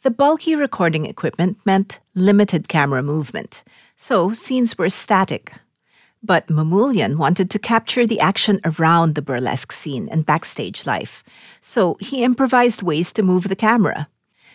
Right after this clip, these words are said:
He also wanted the lead character styled sloppily to reflect her hard, seedy life,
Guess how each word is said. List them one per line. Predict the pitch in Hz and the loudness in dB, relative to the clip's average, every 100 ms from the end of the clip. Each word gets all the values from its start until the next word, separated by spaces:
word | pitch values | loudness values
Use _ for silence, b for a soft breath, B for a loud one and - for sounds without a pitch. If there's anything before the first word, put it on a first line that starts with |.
| b | b
He | - | -2
also | 208 202 - | 0 2 0
wanted | 190 170 170 175 | 2 2 2 0
the | 151 | -2
lead | 139 156 185 175 | -4 -2 -4 -4
character | - 143 123 - 147 | -2 -2 -2 -6 -8
styled | - 143 143 147 | -6 -2 0 -2
sloppily | - - 156 175 - 127 117 92 b b b | -6 -4 0 0 0 -8 -10 -12 b b b
to | - | -4
reflect | 277 - 254 247 | -4 -2 -4 -4
her | 185 | -4
hard, | 156 - 170 175 175 - | -4 -2 0 2 0 -4
seedy | - - 175 175 156 120 | -16 -8 -2 -2 -2 -4
life, | 135 135 - - - | -4 -4 -6 -16 -20